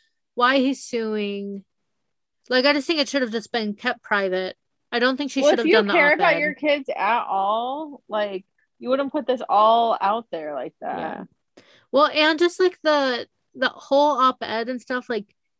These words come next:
Speaker 1: 'cause they're trying to prove that she didn't write it, and it did come out the same week as Aquaman, like,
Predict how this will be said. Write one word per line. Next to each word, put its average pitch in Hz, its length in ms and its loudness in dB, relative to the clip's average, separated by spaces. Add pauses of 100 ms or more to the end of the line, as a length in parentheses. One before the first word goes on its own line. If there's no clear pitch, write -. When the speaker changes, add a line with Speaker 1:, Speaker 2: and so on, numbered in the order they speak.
(320)
Speaker 1:
'cause 247 140 0
they're 311 140 4
trying 302 200 0
to 285 60 0
prove 277 280 -2
that 226 140 -6
she 208 160 -12
didn't 269 400 -4
write 240 360 -4
it, 233 520 -4
and 202 500 -4
it 240 200 -8
did 254 180 2
come 247 160 -4
out 254 120 -2
the 240 80 -8
same 240 260 -6
week 233 160 -6
as 214 100 -2
Aquaman, 208 800 -6
like, 175 220 -8